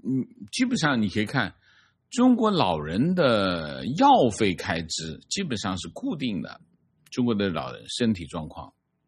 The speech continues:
所以这个网友说的非常准确，其实中国的退休金有一大部分是拿来买，买药的，因为很多报不了，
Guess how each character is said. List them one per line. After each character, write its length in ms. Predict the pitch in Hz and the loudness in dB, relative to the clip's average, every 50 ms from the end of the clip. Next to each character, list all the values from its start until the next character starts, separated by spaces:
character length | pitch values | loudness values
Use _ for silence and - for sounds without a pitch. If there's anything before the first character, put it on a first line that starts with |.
| _ _ - _ - - - - _ _ | _ _ -20 _ -20 -20 -20 -20 _ _
所 100 | - - | -4 -2
以 40 | 135 143 | 0 0
这 100 | 180 156 | 2 2
个 60 | 135 | 4
网 180 | 120 113 120 | 4 6 4
友 80 | 110 90 | 4 2
说 180 | 82 - 110 104 | 0 0 0 2
的 220 | 104 104 98 92 90 | 2 2 2 0 0
非 180 | - 139 143 | 0 0 0
常 240 | 127 - 104 101 107 | 0 0 0 -2 -2
准 200 | 101 - 82 69 - | -2 -4 -6 -6 -6
确， 300 | - - 101 78 - - _ _ _ _ _ _ _ _ _ _ | -6 -6 -6 -6 -6 -10 _ _ _ _ _ _ _ _ _ _
其 280 | - - - 156 202 226 | -4 0 2 2 2 2
实 280 | 190 - - 143 151 151 | 2 0 0 -2 -2 -2
中 260 | - 190 190 190 185 | 0 0 2 2 2
国 160 | 170 147 143 | 2 2 4
的 120 | 139 143 | 4 2
退 200 | 135 - 156 147 | 0 2 2 0
休 220 | 135 123 135 139 135 | 2 2 2 2 0
金 420 | 127 131 135 135 135 135 - 160 - _ _ _ _ _ _ _ _ _ _ _ _ _ _ | 2 4 4 4 4 2 -2 -6 -12 _ _ _ _ _ _ _ _ _ _ _ _ _ _
有 320 | _ 107 110 110 104 101 98 | _ 6 6 8 8 8 6
一 160 | 107 120 151 | 4 4 4
大 260 | - 208 196 202 165 | 4 4 6 6 4
部 160 | 127 117 123 | 4 2 -2
分 240 | 110 - 120 107 98 | 0 0 0 0 0
是 140 | 92 - 113 | -2 -2 0
拿 180 | 101 92 85 92 | 0 2 2 2
来 160 | 92 92 95 | 2 2 0
买， 320 | 95 80 69 62 - - _ _ _ _ _ _ - | 0 -2 -4 -6 -10 -14 _ _ _ _ _ _ -6
买 220 | 101 104 82 80 | -4 -2 -2 0
药 320 | 85 104 123 135 120 87 | 2 2 2 2 2 -2
的， 200 | 71 - - - _ _ _ _ _ _ _ _ _ _ _ _ _ _ _ _ _ _ _ _ _ - | -4 -8 -12 -16 _ _ _ _ _ _ _ _ _ _ _ _ _ _ _ _ _ _ _ _ _ 0
因 120 | 131 143 | 2 4
为 80 | 156 143 | 4 4
很 160 | 110 95 90 | 2 2 0
多 120 | 85 101 110 | 0 0 2
报 180 | 147 156 131 | 2 2 2
不 100 | 98 82 | 2 0
了， 460 | 85 67 - - - - 65 65 - | -4 -6 -8 -10 -12 -12 -14 -14 -16